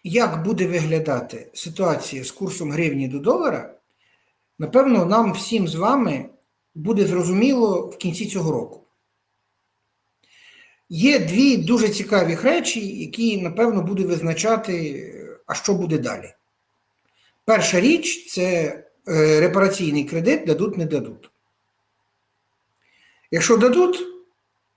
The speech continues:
ситуація з доларом буде максимально комфортна. Якщо не дадуть, то, безперечно, держава буде шукати внутрішні джерела, що може призвести до девальвації, тобто падіння курсу.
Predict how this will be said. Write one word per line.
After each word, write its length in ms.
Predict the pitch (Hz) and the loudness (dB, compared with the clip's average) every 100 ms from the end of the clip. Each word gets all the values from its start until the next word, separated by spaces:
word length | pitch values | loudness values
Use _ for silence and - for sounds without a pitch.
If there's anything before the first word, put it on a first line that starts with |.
| _ _ _ - | _ _ _ -10
ситуація 560 | - 175 254 233 214 | -2 4 4 4 4
з 20 | |
доларом 400 | 170 233 208 180 | 4 4 4 2
буде 480 | 165 202 180 165 - - | 2 0 0 -2 -6 -10
максимально 520 | 170 - 185 180 165 | -4 -2 2 2 2
комфортна. 560 | 156 143 - 117 120 - _ _ _ _ _ _ _ _ _ _ _ - | -2 -4 -6 -8 -14 -20 _ _ _ _ _ _ _ _ _ _ _ -4
Якщо 260 | 165 214 | 2 4
не 180 | 214 339 | 6 6
дадуть, 480 | 294 285 233 - - - _ _ _ _ _ _ _ _ _ _ _ _ _ _ _ _ _ _ _ - | 4 4 2 0 -8 -18 _ _ _ _ _ _ _ _ _ _ _ _ _ _ _ _ _ _ _ -8
то, 80 | 180 | -2
безперечно, 520 | 190 220 269 - 214 | 0 4 2 2 0
держава 400 | 175 165 226 202 | 0 4 4 4
буде 220 | 185 185 | 2 0
шукати 440 | - 170 196 190 | -2 -2 -2 -2
внутрішні 540 | 160 185 170 143 - 143 | -2 -2 -2 -4 -4 -4
джерела, 460 | 139 175 285 254 | -2 2 4 2
що 160 | - 160 | 0 -4
може 220 | 170 202 | -4 -4
призвести 440 | 190 151 139 135 170 | -4 -4 -6 -6 -6
до 100 | 151 | -2
девальвації, 760 | 143 139 120 104 - - _ _ _ _ _ - | -2 -2 -4 -6 -12 -16 _ _ _ _ _ -20
тобто 240 | 151 147 | -10 -8
падіння 360 | 151 160 165 143 | -4 -2 -2 -4
курсу. 360 | - 113 - | -6 -14 -18